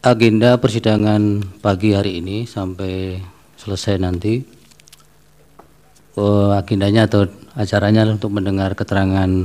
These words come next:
para ahli maupun saksi yang diajukan oleh pihak pemohon nomor dua. Eh, apakah daftar ahli dan saksi yang diserahkan ini sudah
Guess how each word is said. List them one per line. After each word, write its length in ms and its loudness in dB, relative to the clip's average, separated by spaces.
para 640 -2
ahli 560 0
maupun 480 0
saksi 480 -6
yang 80 -6
diajukan 400 -10
oleh 160 -14
pihak 320 -10
pemohon 320 0
nomor 480 -2
dua. 480 -8
Eh, 400 2
apakah 560 -4
daftar 400 2
ahli 320 0
dan 160 2
saksi 320 -4
yang 80 2
diserahkan 420 -2
ini 60 -2
sudah 400 -6